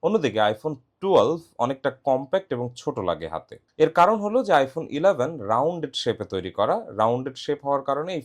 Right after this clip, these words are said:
ফোনটির চারপাশের বেজেল অনেক বেশি মনে হবে আপনার কাছে। অন্যদিকে iPhone twelve এর যে বিল্ড কোয়ালিটি আছে, এটি কিন্তু স্কোয়ারিশ ডিজাইনে তৈরি করা এবং এই ফোনটি একদমই ফ্ল্যাট সামনে এবং পেছনে উভয় দিক থেকে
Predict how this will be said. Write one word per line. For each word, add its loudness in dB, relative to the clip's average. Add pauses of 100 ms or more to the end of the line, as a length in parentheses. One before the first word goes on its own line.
ফোনটির -8 (120)
চারপাশের -4 (100)
বেজেল 0 (380)
অনেক -6 (100)
বেশি -6
মনে -6
হবে -6
আপনার -16
কাছে। -10 (440)
অন্যদিকে 0 (160)
iPhone -8 (100)
twelve 4
এর 2 (100)
যে -2
বিল্ড -6
কোয়ালিটি -2
আছে, -6
এটি -8
কিন্তু -10 (140)
স্কোয়ারিশ 0 (120)
ডিজাইনে -4
তৈরি -4
করা 2 (320)
এবং 0 (100)
এই -2
ফোনটি -4 (200)
একদমই -4 (100)
ফ্ল্যাট -2 (180)
সামনে -4
এবং -6 (120)
পেছনে -6 (160)
উভয় -2
দিক -14 (100)
থেকে -12